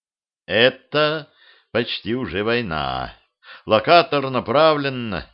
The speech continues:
определяет элементы движения цели для стрельбы. Пока даже сквит не достанет. Но надо помнить, там уже есть автоматика наводки и установки по глубине, так что лучше дистанцию держать.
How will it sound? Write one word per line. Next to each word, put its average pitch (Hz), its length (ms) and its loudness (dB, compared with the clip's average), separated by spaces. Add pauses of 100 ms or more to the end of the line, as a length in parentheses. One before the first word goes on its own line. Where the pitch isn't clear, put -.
(340)
определяет 120 640 0
элементы 131 440 -2
движения 117 540 -4
цели 135 440 -2
для 101 200 -4
стрельбы. 107 680 -2 (1000)
Пока 127 360 6
даже 131 320 2
сквит 143 400 -6
не 127 140 -4
достанет. 110 760 -4 (640)
Но 101 140 -2
надо 156 280 2
помнить, 156 800 -2
там 143 320 4
уже 95 220 -4
есть 147 420 -2
автоматика 104 680 -4
наводки 104 680 -4 (300)
и 98 60 -8
установки 107 720 -2
по 101 200 -2
глубине, 95 680 -4 (420)
так 175 240 4
что 117 160 -2
лучше 131 300 -2
дистанцию 113 680 -2
держать. 101 680 -2